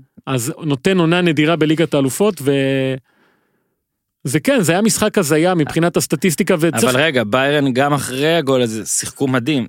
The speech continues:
Speaker 1: נכון,
Speaker 2: תקשיב,
Speaker 1: אבל
Speaker 2: אתה רואה, אתה, אתה פתאום קולט שברמה הזאת אצלה, עכשיו זה לא רמת צ'מפיונס, זה רמת ביירן. כשהם רוצים להגיע למצב, הם מגיעים.
Speaker 1: יפה. השאלה כמובן, מה היה קורה אם לבנדובסקי נמצא?
Speaker 2: כנראה שהיה יותר גולים משניים.
Speaker 1: נכון, אבל יש,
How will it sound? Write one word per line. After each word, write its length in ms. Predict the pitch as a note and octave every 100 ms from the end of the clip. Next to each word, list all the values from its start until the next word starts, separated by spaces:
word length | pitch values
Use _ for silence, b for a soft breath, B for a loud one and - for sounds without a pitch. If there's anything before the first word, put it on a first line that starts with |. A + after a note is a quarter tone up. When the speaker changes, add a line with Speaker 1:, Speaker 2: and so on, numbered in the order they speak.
| C#3+
Speaker 1:
נכון, 300 | C3+ - C3
Speaker 2:
תקשיב, 120 | G#2+ -
Speaker 1:
אבל 200 | D3 A#2+
Speaker 2:
אתה 60 | -
רואה, 460 | C#3 D3 D#3+ E3+ B2+
אתה, 340 | A#2+ C3 A2+
אתה 140 | A2 B2
פתאום 300 | E3 F#3 E3
קולט 360 | D#3+ C3+ B2+
שברמה 460 | - A2+ A2+ A#2 C#3
הזאת 260 | C3 C3+
אצלה, 320 | A2+ - B2 A2
עכשיו 200 | A2+ A#2+
זה 80 | A#2
לא 160 | E3
רמת 280 | A#3 A3 G#3
צ'מפיונס, 500 | - G3 E3+ C#3 A#2
זה 60 | B2
רמת 220 | C#3+ -
ביירן. 420 | A#2 D3 E3+ A2 G2 b b b b b
כשהם 160 | D3+
רוצים 260 | C#3 C#3+ G3+
להגיע 280 | F#3 D3+ F3
למצב, 320 | D#3 C#3+ F3+
הם 80 | C#3+
מגיעים. 240 | A#2 G2+ E2+ -
Speaker 1:
יפה. 220 | C#3 - -
השאלה 380 | - D3+ D#3+ F#3+
כמובן, 340 | F3+ E3 E3+
מה 80 | E3
היה 80 | E3
קורה 180 | E3 D#3+
אם 40 |
לבנדובסקי 480 | D3+ C#3+ D3 C#3 D3
נמצא? 340 | C3+ B2 F3 F#3 - -
Speaker 2:
כנראה 320 | - D#3 E3
שהיה 200 | E3 D3 C3+
יותר 220 | B2 A#2+
גולים 260 | A2+ G#2+ G2
משניים. 260 | G2 C3+
Speaker 1:
נכון, 220 | - E3
אבל 220 | E3+ B2+ D#3+
יש, 320 | F3+ -